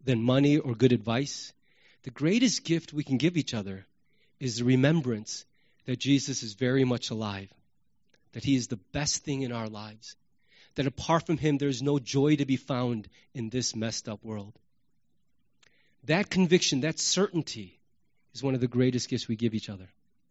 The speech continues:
If you don't have it, you're gonna struggle many days to even wanna wake up in the morning and go about this business. But if you find Jesus this way, it's like black and white television just became color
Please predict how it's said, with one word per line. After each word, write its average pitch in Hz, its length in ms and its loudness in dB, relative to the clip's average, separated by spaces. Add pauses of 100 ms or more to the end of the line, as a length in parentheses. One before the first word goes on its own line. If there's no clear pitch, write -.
(720)
If - 100 -20
you 123 60 -4
don't 156 200 4
have 196 240 2
it, - 300 -6 (800)
you're 151 140 -2
gonna 160 140 2
struggle 143 600 -2 (160)
many 127 280 0
days 120 500 -6
to 123 100 -8
even 113 180 -6
wanna 113 160 -4
wake 107 280 -8
up 113 100 -14
in 110 60 -12
the 101 60 -10
morning 98 340 -10 (840)
and 107 120 -14
go 104 160 -4
about 101 260 -6
this - 180 -10
business. - 480 -14 (680)
But 104 100 -10
if - 180 -8
you 165 100 4
find 151 480 -2
Jesus 127 400 -4
this - 220 -8
way, 95 340 -10 (1400)
it's - 120 -8
like 131 200 -2
black 135 280 -2
and 135 100 2
white 120 180 -2
television 113 460 -2
just 110 180 -8
became 117 280 -4
color 110 400 -4